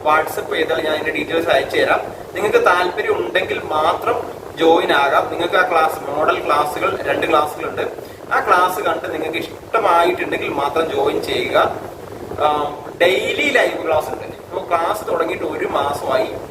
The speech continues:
പത്ത് മുപ്പതോളം ലൈവ് ക്ലാസ്സുകൾ കഴിഞ്ഞിട്ടുണ്ട്. പക്ഷെ നിങ്ങൾക്ക്, ഏ,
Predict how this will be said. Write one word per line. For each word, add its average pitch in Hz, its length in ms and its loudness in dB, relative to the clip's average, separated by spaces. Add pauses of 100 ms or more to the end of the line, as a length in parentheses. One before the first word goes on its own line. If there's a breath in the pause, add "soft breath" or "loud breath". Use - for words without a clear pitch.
(280)
പത്ത് 185 420 0
മുപ്പതോളം 190 720 0 (300)
ലൈവ് 170 420 0
ക്ലാസ്സുകൾ 214 480 0 (100)
കഴിഞ്ഞിട്ടുണ്ട്. - 880 -6
പക്ഷെ - 180 -4
നിങ്ങൾക്ക്, 403 400 0 (920)
ഏ, 170 280 4